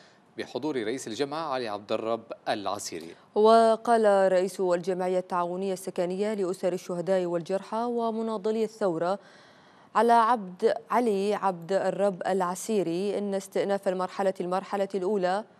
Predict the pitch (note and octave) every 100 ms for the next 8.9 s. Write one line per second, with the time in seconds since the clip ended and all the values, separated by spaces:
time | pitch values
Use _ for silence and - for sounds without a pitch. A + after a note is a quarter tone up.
0 | _ _ _ - F3+ A#3+ B3 B3 C4+ A3
1 | A#3 B3 A#3 - A3+ A#3 G#3+ G#3+ G#3+ -
2 | A#3+ G3+ E3+ F3 F#3+ F#3 F3 F#3 F#3 F#3
3 | F#3 F#3 F3 F#3 E3+ F#3 F#3+ G3+ G3+ F3+
4 | D#3+ F#3+ G#3+ G3+ G3 F3+ F#3+ F3 E3 F3+
5 | F#3 G3 G#3+ A3 G#3+ - G#3 G#3 G3+ G3
6 | F#3+ G3 E3+ G3 A#3+ A#3 - A3+ G3+ G3+
7 | F#3+ G3 F#3+ F#3+ - - _ G3+ - G3
8 | - F#3 F3 F3 - E3+ - -